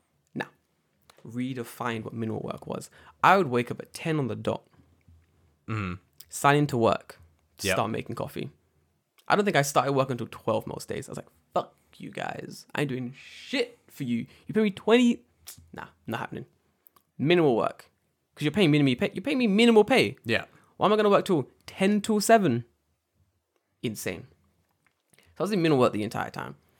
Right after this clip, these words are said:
Speaker 1: "Hey, Jordan, could you translate this thing?" No. I don't get paid translator money.
Speaker 2: Right.
Speaker 1: Getting the emails in, "Hey, Jordan, could, can you put this event up?"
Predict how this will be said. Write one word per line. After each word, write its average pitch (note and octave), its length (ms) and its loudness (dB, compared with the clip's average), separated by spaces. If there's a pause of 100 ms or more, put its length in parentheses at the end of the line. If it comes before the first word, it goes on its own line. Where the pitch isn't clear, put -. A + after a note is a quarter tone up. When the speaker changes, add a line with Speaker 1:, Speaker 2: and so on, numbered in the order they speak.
(220)
Speaker 1:
"Hey, A3 160 2
Jordan, G#3 260 2
could D#3+ 120 -10
you F3+ 120 -4
translate G3+ 300 2
this F#3 140 -6
thing?" A#3 340 0
No. - 200 0 (920)
I D3+ 80 6
don't D#3+ 100 6
get C#3+ 120 4
paid C#3+ 160 6
translator C3 320 2
money. G2 260 -6 (200)
Speaker 2:
Right. G2+ 320 -4 (420)
Speaker 1:
Getting C#3 260 0
the - 80 -4
emails C3 220 2
in, B2 220 0
"Hey, A#3 160 6
Jordan, A3+ 180 4
could, - 160 -10
can - 120 -2
you G3 60 2
put - 100 0
this G3+ 100 2
event F3 240 2
up?" - 220 -2